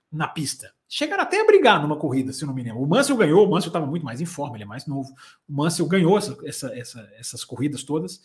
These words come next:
e, e foi uma coisa muito interessante. Pena que durou pouco. Mas já pensaram uma G P Master hoje?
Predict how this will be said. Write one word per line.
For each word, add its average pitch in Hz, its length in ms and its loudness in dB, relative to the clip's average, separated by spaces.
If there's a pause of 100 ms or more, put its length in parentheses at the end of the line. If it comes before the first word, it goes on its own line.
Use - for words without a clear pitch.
(640)
e, 120 800 -2 (340)
e 202 80 2
foi 233 180 8
uma 233 100 4
coisa 233 120 4
muito 233 160 2
interessante. 233 460 2
Pena 254 180 0
que 247 80 -8
durou 254 220 0
pouco. - 380 0 (400)
Mas 175 120 0
já 240 80 4
pensaram 208 460 4
uma 147 140 0
G 170 100 2
P 165 100 0
Master 151 320 -4
hoje? 160 320 0